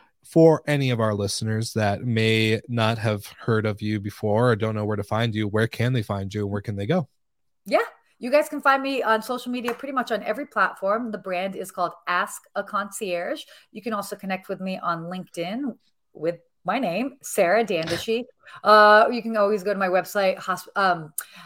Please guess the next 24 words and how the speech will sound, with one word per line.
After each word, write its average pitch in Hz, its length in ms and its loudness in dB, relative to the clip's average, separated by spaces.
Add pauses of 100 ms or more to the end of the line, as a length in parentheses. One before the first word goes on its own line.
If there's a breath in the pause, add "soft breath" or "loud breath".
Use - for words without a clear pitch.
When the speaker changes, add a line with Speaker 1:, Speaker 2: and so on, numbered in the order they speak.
(140 loud breath)
Speaker 2:
ask 254 240 4
a 262 60 -4
concierge 240 500 4
dot 220 240 6
T 240 220 -4
V, 247 400 -4
or 320 420 10
where 262 240 2
my 233 180 2
book 233 300 -4
is, 220 260 0
if 196 80 -12
you 196 60 -12
want 196 140 -8
more 190 100 -4
information 185 400 -12
on 170 100 -6
that, 170 200 -4
hospitality 165 760 -6
from 160 180 -12
within 151 240 -12
dot 131 240 -10
com. 139 260 -12
So 156 360 -6